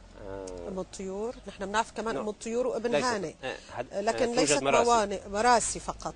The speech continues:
Speaker 1: توجد
Speaker 2: نعم،
Speaker 1: مراسي.
Speaker 2: نعم. ممكن أن تتحول إلى موانئ؟
Speaker 1: آه، في القريب العاجل، آه، لا توجد دراسة لإنشاء موانئ هناك.
Speaker 2: مهم.
Speaker 1: أما ال-، الاهتمام الأكبر هي إنشاء ميناء عند الحميدية في طرطوس، جنوب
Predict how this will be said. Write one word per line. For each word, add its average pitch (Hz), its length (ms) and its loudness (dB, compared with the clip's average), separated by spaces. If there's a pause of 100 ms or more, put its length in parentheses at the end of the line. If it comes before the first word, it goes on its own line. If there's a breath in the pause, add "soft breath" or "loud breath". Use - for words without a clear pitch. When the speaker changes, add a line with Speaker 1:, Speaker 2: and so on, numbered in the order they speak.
(120)
Speaker 1:
توجد 117 240 -4
Speaker 2:
نعم، 113 100 0
Speaker 1:
مراسي. 151 240 -4
Speaker 2:
نعم. 160 200 -10
ممكن 285 260 -2
أن 254 180 0
تتحول 226 480 0
إلى 202 220 0
موانئ؟ 190 440 -4 (500)
Speaker 1:
آه، 113 400 0
في - 180 -4
القريب 151 760 0
العاجل، 131 600 0
آه، 101 260 -8 (520)
لا 160 100 2
توجد 107 280 -4
دراسة 95 300 -4
لإنشاء 98 300 -6
موانئ 87 260 -6
هناك. 85 140 -6
Speaker 2:
مهم. 185 120 -6
Speaker 1:
أما 147 200 -2
ال-، 110 420 -4 (280)
الاهتمام 135 400 -4
الأكبر 131 300 -4
هي 127 160 -6
إنشاء 117 300 -8
ميناء 127 300 -8 (160)
عند 117 120 -8
الحميدية 95 500 -8
في - 120 -14
طرطوس، 98 360 -12
جنوب 104 180 -8